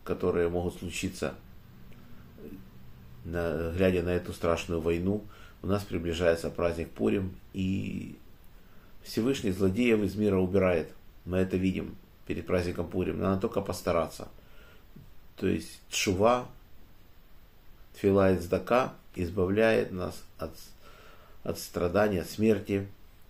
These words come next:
Тшува — это раскаяние, цдака — это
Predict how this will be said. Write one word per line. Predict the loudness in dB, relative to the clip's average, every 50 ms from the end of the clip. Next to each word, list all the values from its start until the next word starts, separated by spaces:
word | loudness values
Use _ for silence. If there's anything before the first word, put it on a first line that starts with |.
| -20 -20 -20 -20 -20 -20 -20 -20 -20 -20 -10
Тшува — | -6 0 4 6 8 8
это | 6 4 2 0
раскаяние, | 0 -2 -2 -2 2 4 4 6 6 4 2 0 -4 -6 -6 -8 -10 -14 -16 -14 -12
цдака — | -12 -8 -2 -2 -2 0 0 0 0 0 -2 -4
это | -8 -8 -8 -8 -10 -12 -12